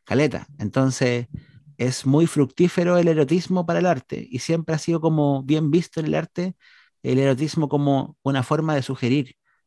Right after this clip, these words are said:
y una forma de abordar e inventar lenguajes para sugerir cosas. Eh, entonces es bien visto en la producción artística el erotismo, versus la pornografía, que sería como lo fácil de hacer por evidente,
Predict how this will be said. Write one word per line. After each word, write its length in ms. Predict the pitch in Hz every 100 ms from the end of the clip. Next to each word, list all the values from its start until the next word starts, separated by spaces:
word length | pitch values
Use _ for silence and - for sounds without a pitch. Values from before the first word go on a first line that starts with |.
| _
y 100 | 127
una 100 | 123
forma 260 | 156 151
de 60 | 143
abordar 520 | 135 117 113 143 143 -
e 80 |
inventar 480 | 123 120 113 107 139
lenguajes 480 | 143 127 113 143 -
para 220 | - 123
sugerir 420 | 117 117 117 127 -
cosas. 440 | 123 - 113 - _ _ _ _ _ _
Eh, 280 | 104 101 107
entonces 380 | 117 110 139 151
es 100 | 131
bien 200 | 120 143
visto 400 | 147 143 - 82 _
en 120 | 110
la 80 | 110
producción 340 | 113 104 135
artística 600 | 117 - - 147 143 139 - _ _
el 120 | - 107
erotismo, 580 | 113 107 131 85 80 - _ _ _ _ -
versus 420 | 117 143 - 156
la 120 | 151
pornografía, 600 | 151 151 156 156 156 143
que 120 | 135
sería 360 | 123 117 123 139
como 420 | 131 123 120 - _
lo 240 | - 117 110
fácil 500 | - 165 - 127 123
de 60 |
hacer 440 | 117 - 120 127 - _ _ _ _ _
por 240 | 135 143
evidente, 600 | 117 113 123 165 92 -